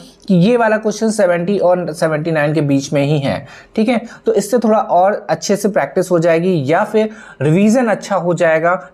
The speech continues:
last time पे, कि फिर वो रहेगा ना, तुक्का जो लगता है वो नहीं लगेगा, ठीक है। तो चलिए start करते हैं। पहला question हो गया। Second वाले में जो दिया गया है वो है जल प्रदूषण नियंत्रण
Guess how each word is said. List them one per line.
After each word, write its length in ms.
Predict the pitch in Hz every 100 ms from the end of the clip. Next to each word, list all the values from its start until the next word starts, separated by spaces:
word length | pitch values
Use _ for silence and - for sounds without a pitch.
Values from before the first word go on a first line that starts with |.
| 135
last 380 | 151 185 185
time 240 | 160 135 143
पे, 120 | 190
कि 240 | 202 208
फिर 460 | 208 220 - - 156
वो 280 | 165 170 214
रहेगा 180 | 214 285
ना, 120 | 339
तुक्का 400 | 277 196 - 220
जो 100 | 190
लगता 320 | 190 165 170 175
है 60 |
वो 220 | 160 156
नहीं 140 | 160 123
लगेगा, 420 | 104 92 92 - - -
ठीक 140 | 226
है। 140 | 285 277 - - - -
तो 60 | 160
चलिए 220 | 180 208
start 300 | 208 202 202
करते 220 | 214 214
हैं। 220 | 226 247 - _
पहला 160 | 170 180
question 260 | 196 208
हो 80 | 202
गया। 160 | 202 233
Second 460 | 233 - 208 254
वाले 160 | 240 220
में 120 | 220
जो 100 | 208
दिया 240 | 175 185 196
गया 200 | 185 180
है 200 | 185 185
वो 300 | 139 170 185
है 280 | 170 185 190 - - -
जल 460 | 131 190 226 277 269
प्रदूषण 540 | 233 196 196 190 - 233
नियंत्रण 720 | 220 165 165 170 185 208 247